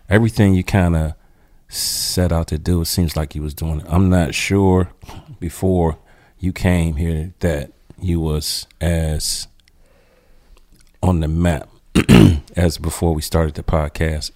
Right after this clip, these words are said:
Basically, I'm just saying, like, your online presence, social media, um, you stepped that up a lot.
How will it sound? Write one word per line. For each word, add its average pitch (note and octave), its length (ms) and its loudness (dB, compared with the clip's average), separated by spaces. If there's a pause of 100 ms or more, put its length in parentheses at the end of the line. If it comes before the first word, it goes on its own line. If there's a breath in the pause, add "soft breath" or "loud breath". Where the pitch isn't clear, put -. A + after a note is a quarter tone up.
(160)
Basically, G2 540 2
I'm E2 160 2
just D#2+ 280 -4
saying, F2 280 0
like, D2+ 340 -4 (460 soft breath)
your E2+ 400 0
online E2 540 2
presence, D2+ 480 -4
social E2 400 -2
media, D2+ 560 -2 (640 soft breath)
um, D#2+ 420 0 (160)
you D#2+ 100 -8
stepped - 280 -2
that D#2+ 180 0
up D2+ 180 -4
a D#2+ 40 -2
lot. D2+ 340 -4